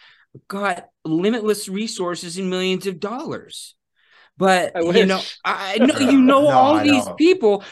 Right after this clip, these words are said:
Speaker 1: and you're throwing out these names. And I'm like, it, it's only probably two, a couple more hours, and someone's just gonna go,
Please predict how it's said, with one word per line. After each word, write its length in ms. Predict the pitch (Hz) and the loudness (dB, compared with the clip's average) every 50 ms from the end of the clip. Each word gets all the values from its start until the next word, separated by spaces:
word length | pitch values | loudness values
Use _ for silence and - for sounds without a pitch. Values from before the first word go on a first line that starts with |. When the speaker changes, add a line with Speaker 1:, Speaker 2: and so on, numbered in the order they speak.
| - | -4
Speaker 1:
and 120 | - 240 240 | -2 -2 -2
you're 80 | 240 | -2
throwing 300 | 233 240 285 277 294 285 | -2 -4 -4 -2 -2 -2
out 180 | 277 277 277 269 | -2 -4 -6 -4
these 180 | 285 254 240 247 | -6 -6 -6 -8
names. 380 | 240 247 285 320 320 262 214 233 | -8 -8 -6 -6 -6 -6 -6 -8
And 140 | 220 208 | -8 -8
I'm 100 | 214 214 | -8 -8
like, 300 | 208 202 202 202 190 190 _ _ _ _ _ _ _ _ _ _ _ _ _ - | -8 -8 -8 -10 -10 -14 _ _ _ _ _ _ _ _ _ _ _ _ _ -10
it, 160 | 151 170 - | -8 -6 -4
it's 180 | 170 165 165 - | -6 -6 -6 -6
only 320 | - 208 233 214 185 160 | -6 -4 -2 -2 -4 -4
probably 500 | - - - 190 208 226 226 196 147 117 - _ | -8 -12 -14 -12 -10 -8 -8 -8 -10 -12 -14 _
two, 320 | - - 226 214 - - _ - - - _ _ - | -10 -8 -6 -6 -8 -10 _ -20 -20 -20 _ _ -10
a 80 | - 214 | -10 -10
couple 400 | - - - 226 220 220 196 180 | -10 -6 -6 -6 -2 0 0 0
more 260 | 170 170 175 175 165 | 0 2 2 2 2
hours, 520 | 151 170 185 220 226 185 165 151 147 139 156 | 2 2 2 2 2 2 0 0 -2 -2 -2
and 340 | 156 156 156 151 143 143 | -2 -2 -2 -4 -6 -8
someone's 300 | 143 - 202 214 226 214 | -8 -6 -4 -4 -4 -6
just 160 | 226 214 196 - | -6 -10 -6 -6
gonna 160 | 220 196 196 | -4 -4 -4
go, 260 | 190 185 180 165 - | -4 -4 -6 -6 -8